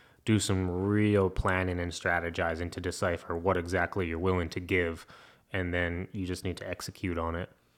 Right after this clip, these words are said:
even if it, you, like, that all or nothing mentality, even if it's something small, like, start there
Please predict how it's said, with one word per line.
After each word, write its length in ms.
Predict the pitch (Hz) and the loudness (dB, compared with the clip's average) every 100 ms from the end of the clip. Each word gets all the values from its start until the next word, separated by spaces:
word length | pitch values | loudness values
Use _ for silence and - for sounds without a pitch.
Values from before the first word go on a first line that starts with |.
| _ | _
even 300 | - 101 90 | 0 2 2
if 160 | 90 - | 0 2
it, 180 | 92 87 | 2 2
you, 180 | 95 92 - | 0 0 0
like, 200 | 101 85 - _ - - - - _ | 0 0 -6 _ -20 -20 -20 -20 _
that 200 | 95 95 | -6 -2
all 160 | 92 90 | 0 0
or 80 | 87 | 0
nothing 320 | 92 - 90 | -2 -2 -4
mentality, 520 | 82 85 87 80 80 | -4 -4 -4 -4 -4
even 180 | 85 95 | 0 0
if 120 | - | 2
it's 120 | 104 | 0
something 320 | - 107 113 | 0 0 0
small, 360 | 104 - 113 92 | 0 2 2 2
like, 240 | 82 82 - - | 0 -4 -6 -14
start 460 | - - - 147 - | -12 0 4 4 4
there 220 | 80 80 | -2 -2